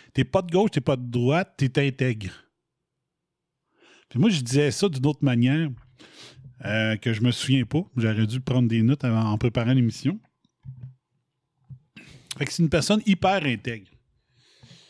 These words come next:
Là, c'est une émission importante, puis je vois qu'il y a juste quatre personnes live, là, ça me dépasse. Ça me dépasse, là. C'est peut-être le show le plus important de l'histoire du réseau Antispin. OK ? Parce que là, si, quand tu t'es rendu à censurer un scientifique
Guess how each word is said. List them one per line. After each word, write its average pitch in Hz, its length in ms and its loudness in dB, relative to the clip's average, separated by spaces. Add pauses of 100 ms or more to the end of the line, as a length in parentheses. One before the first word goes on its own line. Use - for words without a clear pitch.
(400)
Là, 262 100 -2
c'est - 160 -6
une 170 60 0
émission 170 240 0
importante, 208 600 0
puis 147 100 -6
je 127 80 -2
vois 180 140 -2
qu'il 139 100 -2
y 151 40 2
a 147 40 0
juste 170 240 0
quatre - 240 -2
personnes 156 500 0
live, 180 340 0
là, 196 180 2
ça - 260 0
me 135 60 0
dépasse. 127 560 -4
Ça 131 100 -4
me 123 80 0
dépasse, 156 520 0
là. 196 180 2
C'est 135 180 0
peut-être 165 360 -4
le 135 100 0
show 165 200 0
le 151 100 2
plus 123 220 -4
important 151 720 -2
de 127 120 0
l'histoire 131 580 0
du 123 140 -2
réseau 120 240 0
Antispin. 110 440 -4 (500)
OK ? - 180 -10 (2000)
Parce - 160 -4
que 175 120 2
là, 220 380 0 (220)
si, - 420 -6
quand 247 160 2
tu - 120 -4
t'es 170 180 2
rendu 160 440 2
à 123 100 0
censurer 165 680 0
un 127 120 4
scientifique - 760 -6